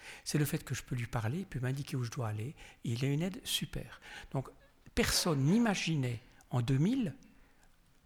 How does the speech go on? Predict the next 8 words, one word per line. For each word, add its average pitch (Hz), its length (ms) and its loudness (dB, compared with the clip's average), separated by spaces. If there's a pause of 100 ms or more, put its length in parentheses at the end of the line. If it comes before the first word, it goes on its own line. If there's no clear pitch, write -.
(120)
l'Apple 127 340 2 (720)
Watch. - 300 -4 (340)
Euh, 147 40 2
l'Apple, 113 440 2
bon, 110 220 -4
l'Apple 123 320 -4
téléphone. 131 420 -2 (540)
Donc, - 160 -4